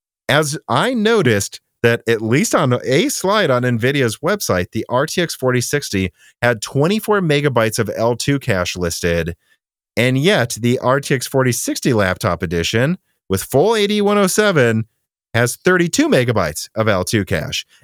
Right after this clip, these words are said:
And I reached out to a contact at NVIDIA that told me, well, I think that could tell that the reception wasn't very good today, and so wasn't having fun talking about it, but was very matter-of-fact in the answers. Person tells me at NVIDIA, "Desktop forty sixty uses A D one oh seven.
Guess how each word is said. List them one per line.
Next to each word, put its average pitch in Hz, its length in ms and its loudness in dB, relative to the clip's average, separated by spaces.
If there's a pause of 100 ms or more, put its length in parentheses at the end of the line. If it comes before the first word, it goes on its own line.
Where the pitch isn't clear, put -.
And 135 240 2
I 139 60 2
reached 147 400 0
out 175 220 0
to 165 140 0
a 143 100 2
contact 139 600 0
at 120 320 -2
NVIDIA 110 600 0 (360)
that 117 160 2
told 160 300 2
me, 139 340 2 (160)
well, 147 140 4
I 143 140 2
think 165 160 0
that 202 140 2
could 160 180 0
tell 165 240 2
that 139 220 2
the 131 320 4
reception 131 540 0
wasn't 120 260 2
very 113 180 4
good 113 180 0
today, 101 240 2
and 104 80 -2
so 107 120 2
wasn't 101 220 0
having 92 160 -2
fun 87 160 -4
talking 110 360 -2
about 80 240 -6
it, 82 80 -6 (480)
but 135 240 2 (160)
was 110 160 2
very 151 220 2
matter-of-fact 139 580 2
in 120 60 0
the 113 120 2
answers. 101 480 0 (840)
Person 147 240 2
tells 170 240 4
me 120 140 4
at 117 60 2
NVIDIA, 120 360 2 (1000)
"Desktop 175 380 2
forty 180 200 2
sixty 160 320 0
uses 139 300 2
A 120 100 4
D 123 120 2
one 123 120 2
oh 123 40 2
seven. 95 440 0